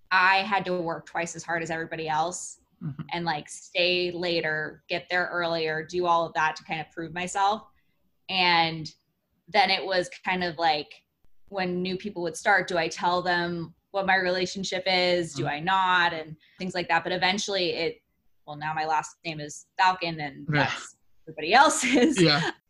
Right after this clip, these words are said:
Speaker 1: But eventually people just kinda got over it because everybody who had an issue ended up leaving or just getting over it. So,
Speaker 2: Sure.
Speaker 1: but yeah, it was a lot of hard work <laughs> getting past that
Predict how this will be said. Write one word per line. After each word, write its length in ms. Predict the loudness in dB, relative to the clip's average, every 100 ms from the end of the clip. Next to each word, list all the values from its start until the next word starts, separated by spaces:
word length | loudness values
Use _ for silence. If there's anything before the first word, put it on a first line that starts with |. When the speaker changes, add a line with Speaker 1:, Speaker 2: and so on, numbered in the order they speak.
| 4
Speaker 1:
But 480 | 6 8 4 2 -4 -10 2
eventually 640 | 4 6 4 2 0 0
people 260 | -2 -8 -8
just 180 | -10 -12
kinda 280 | -6 -4 2
got 200 | 2 2
over 260 | -2 -2 2
it 180 | 2 0
because 720 | -4 -6 0 2 2 -2 -8 -4
everybody 380 | -2 -2 -2
who 80 | -2
had 320 | -4 0 2
an 120 | 2 -2
issue 540 | -6 -4 -2 -2 -4 -10 _ _
ended 200 | -6 -2
up 140 | -2 -4 _ _ _ _
leaving 600 | -6 0 2 2 0 -4
or 380 | -2 -4 -4 -10
just 520 | -12 -12 -14 -16 -18 _ _ -4
getting 240 | -2 0
over 260 | -4 -4 -6
it. 160 | -6 -12
So, 180 | -12 -10 -6
Speaker 2:
Sure. 240 | -6 -8 _ _ _ _
Speaker 1:
but 220 | -10 -10 -4
yeah, 140 | -2
it 40 | 0
was 120 | -2
a 40 |
lot 300 | -4 0 2
of 60 | 2
hard 180 | 0 -2
work 220 | -4 -4
<laughs> 20 |
getting 300 | -4 0 0
past 340 | -2 -12 -12 -10
that 160 | -12